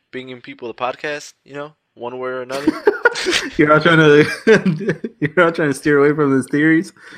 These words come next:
Speaker 2: Yo, back to the ghost. Nah.
Speaker 1: <laughs> So let me tell you why every time you fart, it's actually Hitler. Nah.
Speaker 2: Oh, shit. Nah. All right, full circle, full circle.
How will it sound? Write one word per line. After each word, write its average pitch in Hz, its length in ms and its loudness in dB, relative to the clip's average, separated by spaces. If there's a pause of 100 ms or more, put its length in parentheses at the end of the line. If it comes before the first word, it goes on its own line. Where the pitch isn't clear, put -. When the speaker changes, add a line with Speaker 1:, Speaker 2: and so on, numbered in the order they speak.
(320)
Speaker 2:
Yo, 127 480 4 (180)
back 139 380 0
to 160 100 0
the 123 80 0
ghost. 113 460 2 (100)
Nah. 117 420 -4
Speaker 1:
<laughs> - 60 -8 (640)
So - 460 -12
let 151 160 -4
me 180 80 -4
tell 170 160 -2
you 147 160 -4
why 120 560 0 (300)
every 135 260 -4
time 127 220 -6
you 110 80 -14
fart, 117 440 0
it's - 160 -12
actually 117 380 -4
Hitler. 82 400 -10 (240)
Nah. 104 200 -10 (260)
Speaker 2:
Oh, 190 420 4
shit. 160 540 -4
Nah. 110 400 -4
All 151 80 4
right, 139 160 2
full 185 180 0
circle, 156 320 -2
full 160 300 4
circle. 104 580 -2